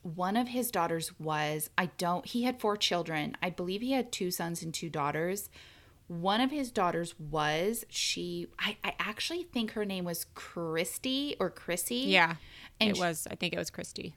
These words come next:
Speaker 1: She was a medical emergency worker, and she was married to a police officer. And surprisingly, shockingly,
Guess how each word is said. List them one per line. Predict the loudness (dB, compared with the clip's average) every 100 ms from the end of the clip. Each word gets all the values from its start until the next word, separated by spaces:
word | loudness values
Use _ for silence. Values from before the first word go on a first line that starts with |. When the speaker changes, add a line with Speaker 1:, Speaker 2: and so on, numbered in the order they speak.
| -4
Speaker 1:
She | 0 2 4 2
was | 2 2 4
a | 2
medical | 2 0 2 2 2 2 0
emergency | 0 -2 -2 -4 -2 -2
worker, | 0 -2 0 -2 0 0
and | 0
she | 0 0
was | 0 0
married | -2 -4
to | -6
a |
police | -6 -6 -4
officer. | -4 -4 -4 -2 -2 -4 -12 -20 -20 _
And | 2 2
surprisingly, | 2 -2 -4 0 4 6 6 6 6 6 6 2
shockingly, | -2 4 4 4 2 4 6 8 6 2